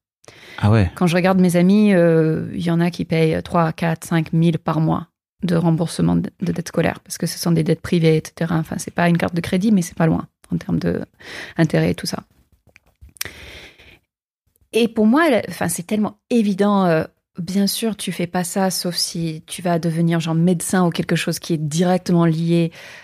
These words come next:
Speaker 2: euh, à l'argent après. Et c'est une, c'est un chemin sûr, et cetera. Enfin, parce que n'importe, n'importe quel autre investissement serait vu de cette manière de, ok, on va faire le,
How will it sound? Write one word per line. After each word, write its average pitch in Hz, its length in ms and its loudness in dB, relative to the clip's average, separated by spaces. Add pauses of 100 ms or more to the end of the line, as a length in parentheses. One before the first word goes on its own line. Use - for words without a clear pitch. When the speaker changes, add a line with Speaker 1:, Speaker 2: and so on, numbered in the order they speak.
(120)
Speaker 2:
euh, 160 260 2
à - 80 0
l'argent 160 300 0
après. 165 380 0
Et 156 40 -2
c'est - 180 -4
une, 151 340 -2
c'est - 140 -6
un 156 60 -2
chemin 160 300 2
sûr, 170 400 -2
et 160 100 0
cetera. 165 400 0
Enfin, 156 260 -2
parce 165 220 -6
que 156 220 -2 (580)
n'importe, 175 580 2 (180)
n'importe 170 420 -2
quel 165 180 -4
autre 165 340 -6
investissement 170 640 -2
serait 175 280 -2
vu 156 180 0
de 165 100 0
cette - 240 -6
manière 165 380 2
de, 160 280 -2
ok, 170 280 -4
on 160 80 0
va 156 160 -2
faire 160 240 -2
le, 151 220 0